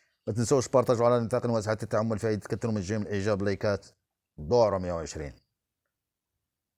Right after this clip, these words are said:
دائمًا دوروا مية وعشرين.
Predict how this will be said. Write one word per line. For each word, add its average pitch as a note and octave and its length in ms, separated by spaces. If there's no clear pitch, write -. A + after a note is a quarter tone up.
دائمًا G2 460
دوروا G2 480
مية G2+ 160
وعشرين. D#2 600